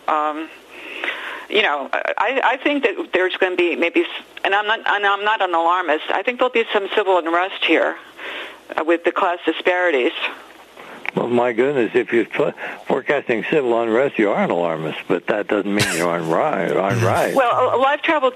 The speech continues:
Speaker 1: too. I've been to
Speaker 2: Sometimes
Speaker 1: Haiti.
Speaker 2: o-
Speaker 1: I've, I've been to Haiti, and I see why, you know, Cuba was overturned, because the living conditions there, and this is before the earthquake. This is twenty years ago, and it was dreadful. And I've been in Colombia, and I've seen, you know, the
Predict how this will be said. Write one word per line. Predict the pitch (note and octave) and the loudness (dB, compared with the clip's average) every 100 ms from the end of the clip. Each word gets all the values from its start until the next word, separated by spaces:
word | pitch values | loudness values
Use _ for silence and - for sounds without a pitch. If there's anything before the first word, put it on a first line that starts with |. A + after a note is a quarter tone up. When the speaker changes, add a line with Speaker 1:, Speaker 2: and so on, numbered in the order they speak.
| - | 0
Speaker 1:
too. | A#3+ | 0
I've | F#3 | 2
been | G3+ | 2
to | G3 | 2
Speaker 2:
Sometimes | D#3+ | 2
Speaker 1:
Haiti. | G#3 C4+ A#3+ A#3+ | 2 2 2 4
Speaker 2:
o- | |
Speaker 1:
I've, | B3 - | 2 2
I've | B3 | 2
been | C#4+ | 2
to | B3+ | 0
Haiti, | A#3 A#3 A#3+ A#3+ A#3 | 2 2 2 2 4
and | G3+ | 2
I | G3 G3+ - | 0 0 -2
see | A3+ G#3+ | 0 4
why, | G3 F#3+ F#3+ - - - | 4 4 0 -2 -6 -2
you | G#3 G#3 | 0 2
know, | D#3 D3 C#3+ - - | 2 2 -2 -6 -6
Cuba | - B3+ C#4 G#3+ | -2 0 2 2
was | E3 | 2
overturned, | E3 D3 C#3 - C#3 C#3+ D3 | 2 2 2 2 0 0 -2
because | D3+ F#3 E3+ - | 0 2 2 0
the | E3+ | 0
living | F#3 G#3+ | 2 0
conditions | G#3+ F#3 F3+ F#3+ F3 | 0 0 2 0 0
there, | F#3+ E3+ | 2 2
and | D#3+ | 2
this | G#3+ A3 | 0 0
is | - | 0
before | F3 - G3 F3+ F3 - - - | -2 2 2 2 -2 -6 -2 2
the | F3+ | 4
earthquake. | A3+ C#4 - C#3 C#3 - - | 4 0 0 0 0 -4 -4
This | G3 G3+ | 0 2
is | F#3+ - | 0 2
twenty | G#3+ F#3 | 2 2
years | F#3 A#3+ B3 | 2 2 0
ago, | F#3 D3 | 0 0
and | D3 | 0
it | C3+ | 0
was | C#3+ | 0
dreadful. | - D3 C3+ - C3 C#3+ - - - | 0 0 0 0 0 -2 -4 -6 -2
And | E3+ | 0
I've | E3+ E3 | 0 0
been | F#3 | 0
in | F3 F3 | 0 0
Colombia, | F3 F#3+ F3+ F#3+ F#3 | 0 0 0 0 2
and | F3 | 2
I've | E3+ - | 0 0
seen, | F#3 F3 D#3 | -2 0 0
you | F#3+ | 0
know, | E3 D3+ D3+ - - - - - | 2 0 -2 -6 -6 -4 -4 0
the | D#3 D3+ | 2 2